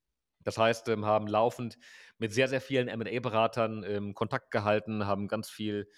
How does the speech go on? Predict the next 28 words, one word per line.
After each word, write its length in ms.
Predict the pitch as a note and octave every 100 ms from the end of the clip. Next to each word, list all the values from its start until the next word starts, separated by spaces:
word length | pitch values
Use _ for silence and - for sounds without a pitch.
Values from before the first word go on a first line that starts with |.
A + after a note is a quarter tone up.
| - _ -
Kaffee 200 | A#2 G#2
getrunken, 420 | G#2+ G#2 G2 G2+
ganz 140 | G2+
viel 100 | G#2+
Mittag 220 | A2 -
gegessen 500 | G2+ G2+ G2+ G#2+ G2+
und, 400 | G2 G2 G2 F#2+
äh, 140 | F#2+ F#2
haben, 420 | F#2 F#2 F#2 F#2
äh, 280 | F2 F2+ F2+ _ - -
ja, 100 | A#2+
immer 200 | C#3+ D3+
versucht, 400 | C3 A2+ C#3+ -
die 80 | C#3+
spannenden 360 | - B2+ C3
Transaktionen 580 | B2 A#2 A2+ - B2 B2+
zu 100 | -
sehen, 340 | A2+ E3+ D3 D3
die 100 | G#2+
gerade 240 | A2 A2
im 100 | G#2
Markt 260 | G2+ C3+ -
sind, 240 | D3 -
um 260 | - A2+ G#2
da 120 | G2+
rein 260 | G2+ G#2
zu 120 | G2 G#2
investieren. 520 | G2+ G2+ - -